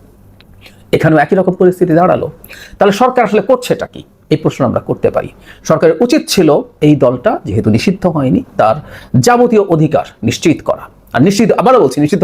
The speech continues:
হলে ওর কার্যালয় ভাঙচুর এবং সেটা আগুন লাগিয়ে দেওয়া যাবে না। আমরা গতকালের এই যে লাশ তুলে পুড়িয়ে ফেলার ঘটনার সাথে এইটাও যদি যোগ করি, বাংলাদেশকে একটা কেওটিক অবস্থার মধ্যে নিয়ে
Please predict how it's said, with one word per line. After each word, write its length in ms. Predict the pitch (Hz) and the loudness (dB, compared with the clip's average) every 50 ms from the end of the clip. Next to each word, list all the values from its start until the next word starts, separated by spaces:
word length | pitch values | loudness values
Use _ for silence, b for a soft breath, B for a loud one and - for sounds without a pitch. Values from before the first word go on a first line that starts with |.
| 165 | 2
হলে 120 | - 190 190 190 | 4 4 4 2
ওর 80 | 180 - 185 | 2 2 0
কার্যালয় 340 | 175 151 175 175 175 170 170 B B B B B - - | 0 0 0 0 0 0 -2 B B B B B -8 -2
ভাঙচুর 280 | - 180 165 156 185 170 165 | -2 0 0 2 2 2 2
এবং 80 | 165 156 | 2 0
সেটা 120 | 165 160 151 - - | 0 0 0 0 2
আগুন 140 | 143 156 151 151 | 2 2 2 2
লাগিয়ে 180 | 139 135 139 127 135 | 2 2 2 2 2
দেওয়া 120 | 135 120 131 | 2 2 2
যাবে 160 | 143 143 170 143 - | 2 2 2 0 -2
না। 40 | - - - - _ _ b b b b b b b b b b - | -4 -8 -16 -20 _ _ b b b b b b b b b b 0
আমরা 160 | 208 233 262 214 175 175 156 170 | 2 4 4 4 4 2 2 0
গতকালের 480 | 190 190 190 190 - 220 190 165 147 123 131 - - 131 | 0 0 2 2 2 2 2 2 2 0 -2 -2 0 0
এই 60 | 123 120 - | 0 0 0
যে 100 | - 117 110 107 101 90 80 71 - - 71 - - 117 | 2 2 2 2 2 2 0 -4 -4 -6 -8 -6 -4 -2
লাশ 180 | - 151 151 - - - - - | -2 -2 -2 -4 -12 -12 -4 0
তুলে 200 | 151 131 131 127 - - | 2 2 2 0 2 2
পুড়িয়ে 240 | 147 143 160 156 151 - | 2 4 4 2 2 0
ফেলার 220 | - 117 110 113 101 - | 0 0 0 0 -2 -2
ঘটনার 400 | 131 - 143 123 117 117 117 - - - | -2 0 0 0 2 0 -2 -4 -6 -4
সাথে 320 | - 143 - - - 117 101 92 95 - - - 123 131 | -4 -4 -4 -2 -2 0 2 2 0 -2 0 0 2 4
এইটাও 400 | 131 123 117 - - 113 110 - 120 113 | 4 2 2 0 0 2 2 2 2 0
যদি 140 | - 120 110 101 - | 0 -2 -2 0 0
যোগ 100 | 143 139 - - 101 | -2 -2 -2 -4 -4
করি, 180 | 98 - 92 95 - B B B B B B B B B - 156 | -4 -2 -4 -8 -10 B B B B B B B B B 2 2
বাংলাদেশকে 460 | 196 233 233 254 247 220 240 - - - | 2 2 2 2 2 0 0 -2 -2 -2
একটা 120 | - - - - | -2 -2 -4 -2
কেওটিক 500 | - 196 175 190 226 247 240 247 226 - 190 175 | 0 2 4 4 4 2 2 0 -2 0 0 0
অবস্থার 360 | 165 160 - - - 165 151 147 | 0 -2 -6 -2 -2 0 0 0
মধ্যে 180 | 123 - 147 135 | -2 0 0 0
নিয়ে 120 | 123 123 | 2 2